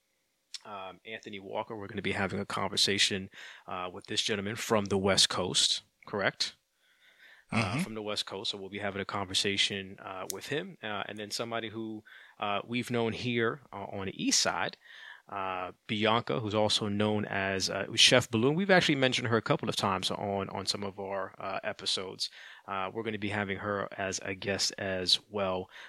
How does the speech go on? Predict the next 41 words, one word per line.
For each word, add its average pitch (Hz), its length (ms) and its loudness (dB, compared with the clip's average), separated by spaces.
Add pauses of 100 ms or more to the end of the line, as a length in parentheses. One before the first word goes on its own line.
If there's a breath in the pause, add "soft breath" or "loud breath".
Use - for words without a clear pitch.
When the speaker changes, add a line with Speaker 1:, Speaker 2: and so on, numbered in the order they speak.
(120)
Speaker 1:
Uh, 98 240 -2
so - 120 -4
we'll 101 80 -6
be 98 120 -6
dropping 104 360 0
a 95 60 -6
couple - 480 2
of 101 220 -4
M 101 140 2
B 98 240 0
A 90 60 0
series 95 400 2
for 95 380 -2
you 92 420 -8
really, 135 220 -2
really 98 220 -4
soon. 98 320 0
So - 100 -6
again, 98 320 -8
pay 101 180 -6
attention - 460 -6
to 98 120 -6
that 110 220 -2
as 98 180 -10
we 98 80 -14
keep - 340 -12
season 107 480 -6 (180)
four 104 380 0 (340 loud breath)
moving 120 560 -6
and, 90 240 -10
uh, 98 260 -8
trucking 110 560 -4
along. 104 540 -4 (400 loud breath)
Uh, 110 220 2
again, 123 340 6 (1080 soft breath)
if - 160 2
you 120 80 2
appreciate 139 720 0
this 113 200 0
episode, 135 640 2
please 131 520 4